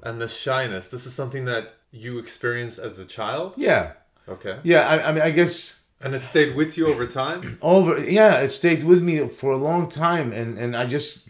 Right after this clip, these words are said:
Speaker 2: could, couldn't, uh, um, get rid of it.
Speaker 1: At what point
Speaker 2: Yes.
Speaker 1: were you introduced to drugs? What was that process like?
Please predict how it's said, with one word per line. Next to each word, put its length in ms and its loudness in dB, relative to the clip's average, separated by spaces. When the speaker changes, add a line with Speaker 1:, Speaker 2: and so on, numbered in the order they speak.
Speaker 2:
could, 400 -4
couldn't, 560 -6
uh, 240 -12
um, 440 -10
get 160 -2
rid 180 0
of 160 -2
it. 120 -6
Speaker 1:
At 240 -4
what 260 -2
point 420 -8
Speaker 2:
Yes. 340 -18
Speaker 1:
were 160 -4
you 240 -8
introduced 880 -12
to 480 -12
drugs? 720 -8
What 300 -6
was 160 -8
that 200 -4
process 500 -12
like? 240 -14